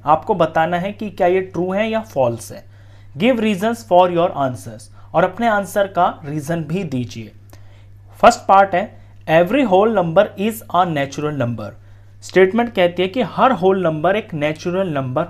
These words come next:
होता है। अब होल नंबर्स पहले समझ लीजिए क्या होते हैं। देखिए, होल का मतलब होता है सारे,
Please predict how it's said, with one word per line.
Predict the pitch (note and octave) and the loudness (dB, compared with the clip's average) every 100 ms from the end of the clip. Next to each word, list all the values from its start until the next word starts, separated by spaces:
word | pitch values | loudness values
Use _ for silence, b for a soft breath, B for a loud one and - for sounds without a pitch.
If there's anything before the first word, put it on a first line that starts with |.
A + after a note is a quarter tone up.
| - | -8
होता | B2 - C3+ | -10 -8 -8
है। | A#2+ A#2 - - b b b | -8 -12 -18 -20 b b b
अब | D#3+ B2+ | -2 2
होल | C#3+ G#3+ | 4 4
नंबर्स | A#3 A#3+ B3 | 4 2 0
पहले | - G3+ G3+ | 2 2 2
समझ | G#3 F3 C#3+ | -2 -4 -4
लीजिए | C#3 C#3 E3+ | -6 -6 -6
क्या | D#3 | -4
होते | B2+ A#2+ - | -4 -6 -14
हैं। | A2 - b b b C#3+ | -18 -20 b b b -4
देखिए, | E3 G#3+ | 0 0
होल | C3 E3 G3+ | 4 2 4
का | A3 | 0
मतलब | G3 G3 F#3 | 0 0 -2
होता | C#3+ D#3 | 0 -2
है | |
सारे, | E3+ D3 B2 A2+ | 0 2 2 -2